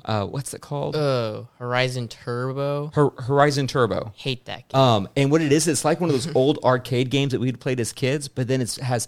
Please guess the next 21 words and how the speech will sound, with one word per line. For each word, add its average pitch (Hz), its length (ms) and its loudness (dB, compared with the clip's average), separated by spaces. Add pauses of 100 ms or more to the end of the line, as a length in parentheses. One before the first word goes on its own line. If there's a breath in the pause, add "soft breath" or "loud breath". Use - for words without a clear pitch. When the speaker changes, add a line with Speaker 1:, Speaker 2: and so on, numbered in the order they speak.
Speaker 1:
updated 131 360 2
graphics. 107 480 -2
So 143 120 2
it 135 60 2
still 185 280 2
looks 147 280 -2
retro, 117 560 -2
like 120 180 -2
with 113 120 -4
the 98 100 -4
triangles 123 480 -2
and 107 80 -6
the - 40 -8
squares 113 380 -4
and 143 80 -8
stuff, 147 300 -4 (240 soft breath)
but 131 80 -6
it's - 80 -8
all 127 260 0
H 107 220 -6
D. 101 260 -2